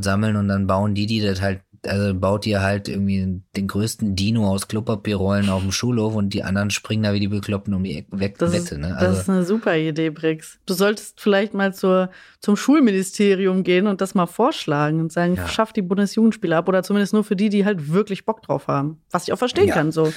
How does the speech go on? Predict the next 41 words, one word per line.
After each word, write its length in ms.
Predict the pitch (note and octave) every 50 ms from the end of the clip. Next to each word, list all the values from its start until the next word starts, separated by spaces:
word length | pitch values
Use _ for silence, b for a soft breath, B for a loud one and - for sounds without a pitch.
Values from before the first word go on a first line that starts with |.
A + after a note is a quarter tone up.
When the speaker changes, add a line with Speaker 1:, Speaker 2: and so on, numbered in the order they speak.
| B B B B B B
Speaker 2:
Jeder, 180 | G#3+ A3+ B3 A#3+
Speaker 1:
Und 60 | A3
Speaker 2:
wie 40 | B3+
Speaker 1:
die 40 | C4
Speaker 2:
er 80 | B3+ A#3+
will. 180 | A3 F#3+ F3 E3
Speaker 1:
anderen, 480 | E3+ D3 A2 G#2 A#2+ D3 D#3+ E3 D#3 - _ _ _ _ _ - - _ _ _ _ -
und 140 | C3 A#2+
dann 160 | A2+ A2+ A2+ A#2+
müsste 280 | C3+ C3+ - - C#3+
man 260 | C3+ B2+ A#2+ A#2+ A2
halt 160 | A2 A2+ A2 -
Alternativprogramme 1080 | G#2+ A#2 A2 A#2 A2+ A2 A2 G2+ - B2+ B2+ - - - B2+ - G#2+ G#2 G2+ G#2 G#2
schaffen, 340 | - - G#2+ G#2 - A#2 G#2
die 120 | G#2 G2
aber 140 | F#2 G2 F#2
für 180 | - - A2
das 180 | G2+ - G2+ F#2+ - _ -
Team 320 | - C#3 D3 D#3+ E3 C#3+
am 160 | G3+ G#3+ G3+
Ende 500 | - G#2 A2 B2+ D3 D3 D3+ D3 C#3+ - - -
alle 280 | A2+ A#2 B2 B2+ A#2+
was 180 | A#2+ A#2 A2 -
bringt. 340 | - - F2+ E2+ E2 D2 -
Also 160 | E2+ - F#2+
die, 180 | F#2+ - A#2
die 140 | B2 C3+ A#2
dann 160 | G#2+ G#2 G2
den 80 | G2 F#2
Speaker 2:
Mhm. 40 | F#2
Speaker 1:
ganzen 220 | F#2 - - G2
Tag 140 | - F2+ -
Sport 420 | - - - - G2 G2+ A#2 -
machen, 420 | A#2+ A#2 A#2 B2 C#3 D#3+ F#3 G3 B B B B B B B
essen 360 | - A2+ A2+ - - A#2+ A2+
dann 200 | A2 G#2+ G#2+ A2
von 300 | G2+ - A2 G2+ F#2 F#2
Team 300 | - - G#2+ G2+ G2 F#2
Backt 500 | F2 G#2 A2+ - - _ - - - - - -
oder 220 | G2+ - F#2 F2
Kocht 500 | - - - B2+ B2 - - - - -